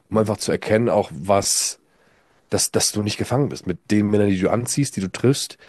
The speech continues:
äh, auch wenn du mit denen in Beziehung bist. Du kannst etwas ändern und, ähm, indem du verschi-, verschiedene gewisse Dinge verstehst einfach. Und das krieg-, kannst du einfach für null Euro anschauen, kannst dich einfach kan-, kostenlos anmelden.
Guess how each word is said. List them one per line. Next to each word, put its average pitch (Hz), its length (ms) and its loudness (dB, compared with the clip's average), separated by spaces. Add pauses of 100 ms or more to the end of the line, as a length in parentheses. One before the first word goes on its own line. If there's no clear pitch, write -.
(320)
äh, 95 300 2
auch - 200 -2
wenn 117 180 4
du 120 60 2
mit 117 360 0
denen 117 180 0
in 117 120 0
Beziehung 120 380 4
bist. - 260 -12 (140)
Du 104 120 -8
kannst 135 240 0
etwas 95 180 -2
ändern 101 300 4
und, - 340 -8
ähm, 62 480 -6 (140)
indem 104 240 2
du 104 60 0
verschi-, - 420 -2
verschiedene 110 500 -4
gewisse 98 240 -6
Dinge 98 280 -2
verstehst - 460 -6
einfach. - 240 -16 (500)
Und 92 260 -4
das 104 160 0
krieg-, - 340 -6
kannst - 200 -2
du - 40 2
einfach 92 160 -2
für - 140 -6
null 101 140 0
Euro 92 200 2
anschauen, 95 420 -4
kannst - 180 -18
dich - 60 -16
einfach - 120 -18
kan-, 69 160 -12
kostenlos 92 320 -4
anmelden. 90 460 -2